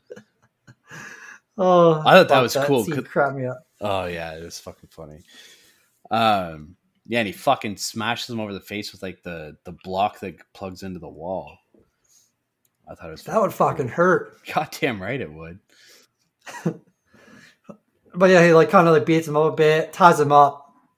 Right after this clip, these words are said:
Speaker 1: and is, like, asking him questions, you know, interrogating him pretty much. And then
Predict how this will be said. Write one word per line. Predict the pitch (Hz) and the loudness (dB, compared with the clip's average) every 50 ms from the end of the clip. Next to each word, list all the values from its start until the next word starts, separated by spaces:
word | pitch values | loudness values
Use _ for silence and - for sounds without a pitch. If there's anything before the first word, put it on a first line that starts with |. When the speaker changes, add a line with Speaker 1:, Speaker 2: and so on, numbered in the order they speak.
| _ _ _ _ _ _ _ _ _ _ _ _ _ _ _ _ _ _ | _ _ _ _ _ _ _ _ _ _ _ _ _ _ _ _ _ _
Speaker 1:
and | 180 170 151 | -6 -4 -2
is, | 147 143 | 0 2
like, | 147 143 139 - | 2 0 0 -2
asking | - 135 135 147 147 - - 160 | -4 -2 0 0 0 0 0 -2
him | 143 139 | -2 -2
questions, | 123 - - 156 147 - - 147 143 143 143 143 139 | -4 0 2 2 2 2 -2 -2 -2 -2 -2 -4 -4
you | 143 | -4
know, | 131 135 | -2 -2
interrogating | 135 127 - 156 143 143 139 139 127 | -4 -4 -2 -2 -2 0 0 -2 -4
him | 117 107 | -6 -6
pretty | - 123 117 117 | -10 -12 -12 -10
much. | 110 113 117 117 113 - - _ _ _ _ _ _ _ _ _ - - _ - _ _ | -8 -8 -8 -8 -8 -14 -20 _ _ _ _ _ _ _ _ _ -20 -20 _ -20 _ _
And | - 170 165 | -2 0 2
then | 156 160 160 156 151 147 147 147 147 | 4 4 4 4 4 2 0 -2 -8